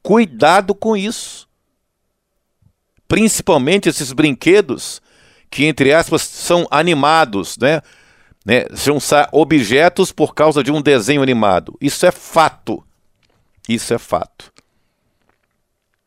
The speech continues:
Então, a gente quer agradar nossas criancinhas, ver a origem, música, tem pessoas que cantam músicas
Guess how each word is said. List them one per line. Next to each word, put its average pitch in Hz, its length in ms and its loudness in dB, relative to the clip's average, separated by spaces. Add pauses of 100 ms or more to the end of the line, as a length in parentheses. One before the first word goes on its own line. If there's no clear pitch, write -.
(120)
Então, 151 420 0
a - 20 0
gente 135 240 -2
quer 131 140 2
agradar 110 380 2
nossas 104 320 -4
criancinhas, 160 1080 -4 (960)
ver 90 240 0
a 127 60 4
origem, 143 720 2 (1300)
música, 147 800 2
tem 131 220 -8
pessoas 120 380 -2
que 107 120 -14
cantam 117 320 -2
músicas 117 640 -4